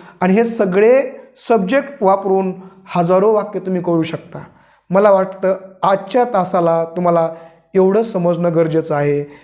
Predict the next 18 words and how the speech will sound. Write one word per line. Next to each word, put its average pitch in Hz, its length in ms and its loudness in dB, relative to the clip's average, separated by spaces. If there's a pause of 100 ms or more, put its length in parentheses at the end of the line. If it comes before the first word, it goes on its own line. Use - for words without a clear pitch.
(180)
की 175 80 -2
वाक्यामध्ये 185 600 2
सब्जेक्ट 190 460 -2
कसे 214 240 -2
वापरतात, 170 580 0 (440)
वाक्यामध्ये 196 640 2 (120)
to 190 140 -2
be 208 80 -4
ची 220 100 -4
सहाय्यकारी 185 440 0
क्रियापदं 185 360 0
कसे 240 280 0
वापरतात 180 560 0 (440)
आणि 175 120 2
त्याच्यानंतर 196 840 2 (340)
नाम 202 340 2
कसं 240 260 0
वापरतात, 214 640 2